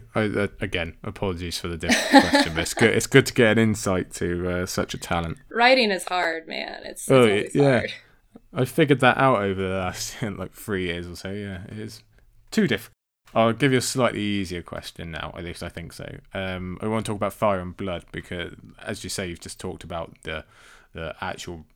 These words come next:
Speaker 1: meat and bones, the writing, the prose of it. So I'm wondering if you can still see Shakespearean parallels even you know, obviously Fire and Blood is written as a, as a history, so it's not the narrative prose. So do you still see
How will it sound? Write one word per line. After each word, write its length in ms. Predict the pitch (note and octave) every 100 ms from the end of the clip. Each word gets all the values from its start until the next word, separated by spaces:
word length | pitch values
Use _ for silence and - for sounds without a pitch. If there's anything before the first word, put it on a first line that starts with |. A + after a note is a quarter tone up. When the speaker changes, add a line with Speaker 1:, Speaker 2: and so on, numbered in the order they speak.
| _ _ _
Speaker 1:
meat 200 | A2 G#2
and 100 | F#2+
bones, 380 | G#2 G2 F2+ F2+
the 100 | F2+
writing, 540 | F#2+ G2 F#2+ - E2+
the 60 | E2+
prose 500 | - G#2 G2 F#2+ F2 -
of 120 | F#2
it. 160 | F#2+ -
So 180 | F#2+ F#2+
I'm 320 | G2 F#2 - A#2
wondering 460 | B2 C3+ A2 G#2
if 120 | G2+
you 100 | G#2
can 160 | G2 G2
still 360 | - - A#2 G2+
see 560 | - A2+ A2 F#2+ F2+ - - - _ _
Shakespearean 540 | - F#2+ E2+ G2 F2+ F2
parallels 540 | G2 F2+ F2 F2 F2
even 380 | G2 F2 F2 E2 - _ _ -
you 100 | E2
know, 80 | E2
obviously 260 | E2 F#2 F2+
Fire 280 | - F#2+ F2
and 100 | E2+
Blood 220 | F#2 F2
is 120 | E2
written 220 | F#2 F2 F2
as 100 | E2+
a, 240 | E2+ E2 -
as 100 | E2+
a 60 |
history, 460 | F2 A2+ - F#2 E2+
so 160 | - -
it's 120 | -
not 280 | F#2 F2+ - _
the 340 | D#2+ E2 E2 - -
narrative 560 | F#2+ F2+ E2 D#2+ - _ - - - _
prose. 340 | - C#3 G2+ -
So 180 | G#2+
do 140 | G#2 B2
you 60 |
still 280 | A#2+ - B2+
see 420 | - B2 A#2+ A2+